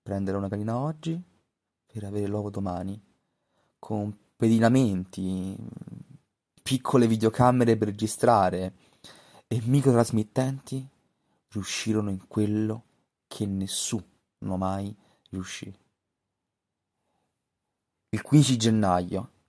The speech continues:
del millenovecentonovantatré le automobili del capitano Ultimo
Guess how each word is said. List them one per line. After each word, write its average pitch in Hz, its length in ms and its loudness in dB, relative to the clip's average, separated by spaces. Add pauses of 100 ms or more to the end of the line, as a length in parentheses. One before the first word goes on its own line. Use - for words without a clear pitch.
(320)
del 113 340 4
millenovecentonovantatré 110 1800 2 (1080)
le 110 220 4
automobili 101 800 2
del 95 200 -6
capitano 110 460 0
Ultimo 120 600 -6